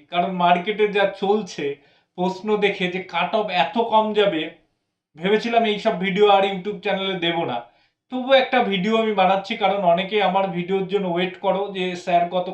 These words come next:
কাট অফ বলে একটু দেখি।" কারণ বিগত দিনে তোমরা দেখেছো আমি যে কাট অফ বলেছি, হাই বলেছি এবং মিলেছেও। এসআই এর কাট অফ সবাই যখন বলছিল যে তিরিশ যাবে, একশো তিরিশ, একশো বত্রিশ, আমি বলেছিলাম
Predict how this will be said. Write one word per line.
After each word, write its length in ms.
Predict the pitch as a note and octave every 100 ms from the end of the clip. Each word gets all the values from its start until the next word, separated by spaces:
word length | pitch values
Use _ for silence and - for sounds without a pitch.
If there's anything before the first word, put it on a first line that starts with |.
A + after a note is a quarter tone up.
| D#3+
কাট 140 | D#3 F3
অফ 60 | E3+
বলে 140 | E3+ E3+
একটু 160 | E3+ E3+ D3+
দেখি।" 220 | D#3 - F#3+ _ _ _
কারণ 140 | F#3 G3 G3+
বিগত 260 | A3 A#3+ A#3+
দিনে 160 | B3 B3 A#3+
তোমরা 180 | A#3 A#3+ G3
দেখেছো 380 | - B3 A#3+ B3+ A3+
আমি 100 | A3+ G#3
যে 60 | G#3
কাট 160 | F#3+ F#3 A3
অফ 60 | F#3
বলেছি, 280 | G#3 G#3 G#3+ A3 -
হাই 200 | E3 G3+ F#3+
বলেছি 300 | G#3 G#3 G#3 G#3
এবং 100 | G3+ F#3
মিলেছেও। 500 | F#3+ G3+ - - A2+ _ _ _ _ _ _ _ _ _ _ _ _ _ _ _ F3
এসআই 360 | G3 - B3+ B3
এর 60 | A#3
কাট 140 | A3+ A3+ A#3
অফ 80 | A#3 - _ _ _ _ _
সবাই 300 | - B3 A#3 A#3
যখন 180 | A3+ A3+ A3
বলছিল 320 | G#3+ A3 A3 A3 F#3
যে 60 | G#3 F3+
তিরিশ 300 | A3+ A3 G#3 F#3
যাবে, 240 | G3+ F#3+ F3+ F3+ - _ - F3
একশো 200 | - G#3 G#3+
তিরিশ, 280 | G#3 G3 F3+ F#3
একশো 220 | - G3+ G3 G3 F3+
বত্রিশ, 520 | F#3+ - G#3+ E3+ E3 - _ - -
আমি 140 | F#3+ G#3
বলেছিলাম 440 | G#3+ G#3 G#3 G#3